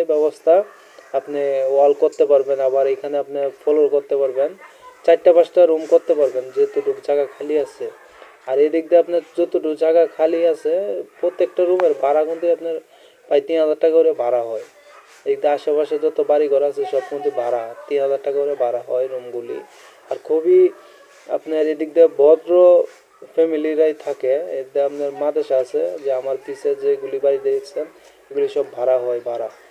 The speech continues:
আপনার এই ডাইনে বাঁয়ে সব ভাড়ার বাসা। যারা মনে করেন বিদেশ থেকে ভাইয়েরা যারা কল করেন, তারা আপনার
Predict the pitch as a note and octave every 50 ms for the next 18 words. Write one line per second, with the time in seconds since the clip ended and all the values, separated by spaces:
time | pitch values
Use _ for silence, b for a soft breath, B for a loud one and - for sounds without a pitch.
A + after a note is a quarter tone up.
0 | b b b b b - B2+ B2+ - D3 C#3+ C#3+ C#3+ C#3+ C#3 C#3+ C#3 C#3 C#3 C3+
1 | C3+ C3 - - C#3+ C#3+ D3 D3 C#3+ C#3+ C#3 C3+ C3 C#3+ C#3+ C#3+ C#3+ C#3+ C#3 C3+
2 | C3 - - D#3 D#3 D3 - C3 C3 C3 C3 C3 B2+ B2+ C3 B2 - - C3 C#3+
3 | E3 F#3+ b b b b b b b b b b - B2+ C3+ C#3 D#3+ E3+ E3+ E3+
4 | F3 F3 F3+ F3 D#3 E3 D#3+ D#3+ D#3 D3 D#3+ D#3 D#3+ D#3 C#3+ - - D#3 D3+ D#3
5 | D#3 D3 D3 D3 D3 C#3+ D3+ D3 C#3+ D3 C#3+ D3 C#3+ C#3+ - C#3 C#3 C#3 C#3 -
6 | C#3+ D3 C#3+ C#3+ C#3 - C3 C3+ C3+ C3 C3 C#3 C#3 C#3 C3